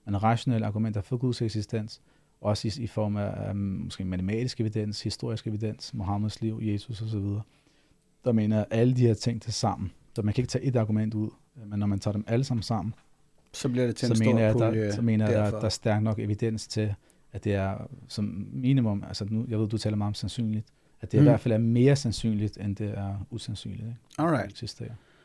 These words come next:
Speaker 2: Øhm, vil det i så fald være okay med dig, at vi springer, øh, det kosmologiske over?
Speaker 1: Yes.
Speaker 2: Altså, fordi jeg, jeg plejer nogle gange, jeg kigger gerne på, at der er sådan ligesom fire led
Speaker 1: Ja.
Speaker 2: i en persons religion. Der, der er
Speaker 1: Mm.
Speaker 2: fire gæt,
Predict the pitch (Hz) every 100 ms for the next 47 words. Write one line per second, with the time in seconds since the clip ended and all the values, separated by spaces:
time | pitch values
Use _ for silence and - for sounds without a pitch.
0 | _ _ _ 143 143 135 131 127 _ 127
1 | 143 143 143 135 190 208 196 180 147 123
2 | 139 147 - 151 156 147 101 - - _
3 | _ _ - 131 120 120 127 - - 120
4 | 127 120 113 104 _ _ _ _ _ _
5 | - 131 123 127 - 135 117 131 127 165
6 | 160 - - - 156 - - _ _ 117
7 | 104 - - - 131 117 120 139 143 156
8 | 151 156 156 151 139 131 143 143 160 151
9 | 147 147 147 139 - 127 131 147 135 143
10 | 139 - 147 165 156 127 110 117 _ _
11 | - 113 - _ 139 131 120 123 110 135
12 | 123 - - - _ - 127 113 113 104
13 | - 127 143 135 - 117 151 160 143 131
14 | 127